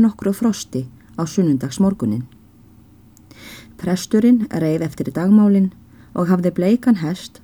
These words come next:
stóran, er hann átti og kallaði Storm. Með honum fór Aðalsteinn og hafði Sörla. Þeir riðu nú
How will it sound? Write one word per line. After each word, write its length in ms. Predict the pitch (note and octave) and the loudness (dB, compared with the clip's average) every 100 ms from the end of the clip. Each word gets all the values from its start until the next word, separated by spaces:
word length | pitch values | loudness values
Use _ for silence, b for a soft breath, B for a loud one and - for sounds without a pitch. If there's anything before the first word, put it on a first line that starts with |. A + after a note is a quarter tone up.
| - | -8
stóran, 460 | - A3+ E3+ A2+ B2 - - - - | -2 0 0 -2 -6 -12 -20 -20 -10
er 160 | D#3 D#3 | -2 2
hann 80 | C#3 | 2
átti 320 | D3 - A3+ | 0 -2 -2
og 80 | G3 | -2
kallaði 320 | E3 D#3 C#3+ - | -4 -6 -8 -4
Storm. 380 | G3+ D#3 B2+ - - - - - - B B B B B - | -2 -2 -4 -10 -20 -20 -20 -20 -20 B B B B B 4
Með 160 | G#3 G#3 | 4 6
honum 260 | G3+ A3+ C4 | 8 8 6
fór 220 | D3+ C#3+ | 2 -4
Aðalsteinn 640 | D#3 F3+ G3 - G#3+ A3 - | -2 0 0 -2 -4 -4 -6
og 160 | - G3+ G#3 | -2 2 2
hafði 240 | F3 F3+ | 2 0
Sörla. 380 | A3+ F3 - B2 - - - - - - - B B B B B - | -2 -2 -4 -10 -10 -20 -20 -20 -20 -20 -20 B B B B B 0
Þeir 240 | G3 G#3+ | 2 4
riðu 400 | F#3+ F#3 G3+ A#3 | 2 4 6 6
nú 140 | F3 | 4